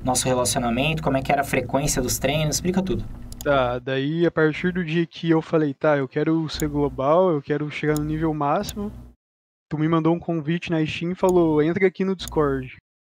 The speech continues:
Speaker 2: E daí a gente entrava no Discord, tipo, cinco horas da tarde e ficava até sete horas da manhã.
Speaker 1: Certo.
Speaker 2: E era mapa atrás de mapa e,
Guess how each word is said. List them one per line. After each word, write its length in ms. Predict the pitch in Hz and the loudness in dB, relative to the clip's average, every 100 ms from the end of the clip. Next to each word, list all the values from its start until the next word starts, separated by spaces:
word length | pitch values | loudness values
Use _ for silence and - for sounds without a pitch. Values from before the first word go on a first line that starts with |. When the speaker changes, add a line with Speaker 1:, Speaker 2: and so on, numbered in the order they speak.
| _ - - - - - | _ -18 -16 -14 -16 -14
Speaker 2:
E 40 | 139 | -4
daí 320 | 143 143 151 | 0 2 2
a 40 | |
gente 380 | 165 175 175 185 | 2 0 -4 -2
entrava 400 | 170 160 170 165 | -2 2 2 2
no 80 | 175 | -2
Discord, 520 | - - 170 170 170 | -6 2 4 4 0
tipo, 600 | - - 175 165 143 127 117 117 - - | -8 -6 -2 -2 -4 -6 -10 -12 -12 -8
cinco 320 | 175 180 185 | -6 2 4
horas 220 | 175 170 | 4 4
da 120 | 165 | 0
tarde 440 | - 156 175 208 208 | 2 4 4 2 0
e 480 | 214 208 196 190 185 | -2 -2 -4 -4 -8
ficava 280 | - 190 | 0 0
até 120 | 180 196 | 2 -2
sete 240 | - 226 | 0 4
horas 200 | 196 196 | 6 6
da 100 | 190 | 4
manhã. 400 | 202 196 180 139 - - _ _ _ _ 135 | 4 2 0 -2 -10 -18 _ _ _ _ -2
Speaker 1:
Certo. 400 | 117 107 - - | -2 -2 -8 -10
Speaker 2:
E 160 | 139 143 | -4 0
era 220 | 151 156 | 2 2
mapa 380 | 151 143 175 185 | 2 2 2 2
atrás 320 | - 170 160 | 0 0 0
de 60 | 147 | 0
mapa 680 | 147 151 185 196 208 190 180 | -2 0 0 0 -2 -2 -2
e, 300 | 170 165 | -4 -8